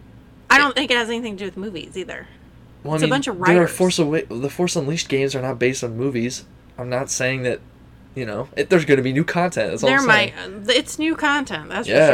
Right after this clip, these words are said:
Speaker 1: sure.
Speaker 2: I'm excited.
Speaker 1: And a couple of people that I very much enjoy are involved in it.
Speaker 2: Yeah.
Speaker 1: So,
Speaker 2: My live action Star Wars might finally become real.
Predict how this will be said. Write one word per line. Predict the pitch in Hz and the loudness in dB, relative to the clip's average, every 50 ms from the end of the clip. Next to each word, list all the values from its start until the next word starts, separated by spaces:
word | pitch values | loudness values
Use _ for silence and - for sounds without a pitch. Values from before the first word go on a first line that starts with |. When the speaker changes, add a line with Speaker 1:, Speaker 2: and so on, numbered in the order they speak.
| 117 - - | 4 2 -2
Speaker 1:
sure. | - 160 - - - - 127 | -6 -12 -16 -20 -14 -10 -6
Speaker 2:
I'm | 123 120 | -6 -6
excited. | 120 - 120 127 160 160 135 120 - - - - - - - - | 0 2 2 4 4 4 2 0 -2 -6 -18 -20 -20 -20 -16 -6
Speaker 1:
And | - 220 214 214 | -4 -2 -2 0
a | 208 | 0
couple | - 262 233 - 220 | -2 -2 -2 -2 -4
of | 208 180 | -6 -6
people | 226 208 180 190 | -8 -8 -8 -6
that | 170 175 170 | -6 -4 -2
I | 170 170 170 | -2 -4 -4
very | 156 160 160 160 180 208 208 208 202 196 | -6 -10 -10 -8 -4 -4 -2 -2 -2 -4
much | 190 175 156 160 - 165 | -4 -6 -8 -10 -10 -12
enjoy | 165 170 165 170 156 151 151 | -10 -8 -8 -8 -8 -8 -8
are | 147 151 | -10 -10
involved | 156 156 156 165 170 160 - - - - | -10 -10 -8 -8 -8 -8 -8 -10 -14 -18
in | - | -18
it. | - - - - - - - - - | -18 -20 -20 -20 -20 -20 -20 -8 -2
Speaker 2:
Yeah. | 135 156 151 - - - - - - - - - - - - - - - - | 0 0 2 0 -2 -10 -20 -20 -20 -20 -20 -20 -20 -20 -20 -20 -20 -20 -18
Speaker 1:
So, | - - 226 190 | -8 -2 0 0
Speaker 2:
My | 180 175 123 123 | 2 2 2 2
live | 123 131 | 4 6
action | 127 123 - - 135 123 | 4 4 4 0 -4 -2
Star | - 135 131 143 | 2 4 4 6
Wars | 139 123 110 107 117 | 4 4 2 0 -2
might | 113 107 107 | -4 -6 -6
finally | - 120 120 113 113 113 | -8 -8 -8 -8 -8 -8
become | 113 113 117 123 123 113 110 | -8 -10 -10 -12 -12 -12 -10
real. | 117 117 113 107 104 - | -8 -8 -8 -8 -8 -12